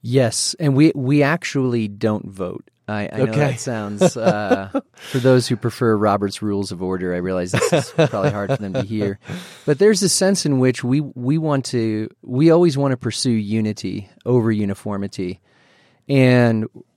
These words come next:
Speaker 1: when it came to full inclusion, every elder individually affirmed and supported full inclusion for our L G B T Q brothers and sisters.
Speaker 2: Does that mean minds were changed?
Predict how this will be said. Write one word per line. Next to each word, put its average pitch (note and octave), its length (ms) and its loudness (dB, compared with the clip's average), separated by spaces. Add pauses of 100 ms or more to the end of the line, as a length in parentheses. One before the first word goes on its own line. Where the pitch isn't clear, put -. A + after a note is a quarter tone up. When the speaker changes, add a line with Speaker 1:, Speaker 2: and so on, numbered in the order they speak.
Speaker 1:
when C3 300 2
it - 160 -2
came D#3 400 0
to B2 480 0
full C3 300 -4
inclusion, A2 680 -2 (180)
every B2+ 680 0 (200)
elder G#2+ 540 0 (160)
individually G#2+ 880 -2
affirmed A#2 500 -2
and G#2 120 -6
supported G2+ 640 -6 (400)
full B2 320 2
inclusion G#2+ 460 -4
for G2 280 -6
our D2+ 60 -4
L F#2+ 160 -4
G G2 140 -10
B F#2 160 -8
T F#2 200 -10
Q F#2+ 240 -8
brothers F2+ 360 -6
and D#2 120 -12
sisters. - 480 -12 (240)
Speaker 2:
Does C#3+ 140 0
that C4+ 160 2
mean A3+ 260 2
minds B2 540 0
were B2+ 140 -2
changed? A2+ 600 -6